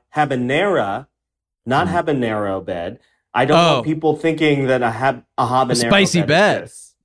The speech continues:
Speaker 1: Yeah.
Speaker 2: Wishful thinking on my part.
Speaker 1: Yeah.
Speaker 2: Wouldn't, wouldn't mind if
Speaker 1: Important.
Speaker 2: there was a little more spice in, uh, my bedroom, you know what I mean?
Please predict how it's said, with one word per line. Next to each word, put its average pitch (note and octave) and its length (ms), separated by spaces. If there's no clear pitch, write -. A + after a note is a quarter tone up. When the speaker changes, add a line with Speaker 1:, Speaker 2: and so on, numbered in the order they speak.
Speaker 1:
Yeah. C3 180
Speaker 2:
Wishful G#3 300
thinking G3 400
on D3+ 180
my F3 200
part. A2+ 420
Speaker 1:
Yeah. B2+ 300
Speaker 2:
Wouldn't, F#3 360
wouldn't C#3 300
mind - 120
if - 20
Speaker 1:
Important. - 260
Speaker 2:
there D3+ 80
was D3 140
a D#3+ 40
little D3+ 220
more C3+ 200
spice C#3 500
in, A#2+ 280
uh, A2+ 400
my A#2 160
bedroom, A2+ 540
you A#2+ 80
know B2 120
what B2 80
I A#2+ 40
mean? C#3+ 260